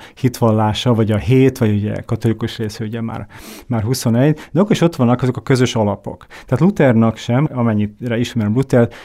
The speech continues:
sem, ö, a katolikus egyház alapvető tanaival volt probléma, hanem az utolsó háromszáz év, ez a latin egyháznak a kánonjogával, ami sok visszaélést, ö, alátámasztott, a népi vallásossággal volt baja,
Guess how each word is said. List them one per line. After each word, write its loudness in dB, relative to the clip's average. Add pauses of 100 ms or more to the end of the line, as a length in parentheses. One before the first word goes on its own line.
sem, 2 (200)
ö, 0
a 0
katolikus -2
egyház 2
alapvető 0
tanaival 2
volt 0
probléma, 4
hanem 4
az 4
utolsó 2
háromszáz 0
év, -2 (180)
ez -8
a 0
latin 0 (300)
egyháznak -2
a -4 (220)
kánonjogával, 4
ami 2
sok -2
visszaélést, 2
ö, -2 (320)
alátámasztott, 0
a -2
népi 0
vallásossággal 0
volt 0
baja, 0